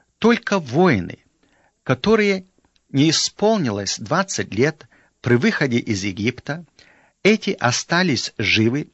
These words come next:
и составили армию Израиля. Они не были в числе неверующих своих братьев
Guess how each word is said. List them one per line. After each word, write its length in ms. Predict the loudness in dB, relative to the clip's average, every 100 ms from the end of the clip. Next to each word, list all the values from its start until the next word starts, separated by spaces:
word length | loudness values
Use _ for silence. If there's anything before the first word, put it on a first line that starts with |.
| _ -20 _ -20 _
и 100 | 0
составили 840 | 0 0 -2 0 0 2 0 0 0
армию 460 | 0 0 -2 -4 -4
Израиля. 600 | -4 0 0 -2 -6 -14 _ _ _ _ _ _ _ _ _ _ 2
Они 260 | 4 4
не 260 | 2 2 2
были 220 | 2 0
в 80 | 0
числе 480 | -2 -2 2 2 2
неверующих 840 | 2 0 2 0 2 2 0 -2
своих 440 | -4 -2 0 0 -4
братьев 500 | -2 -2 -2 -8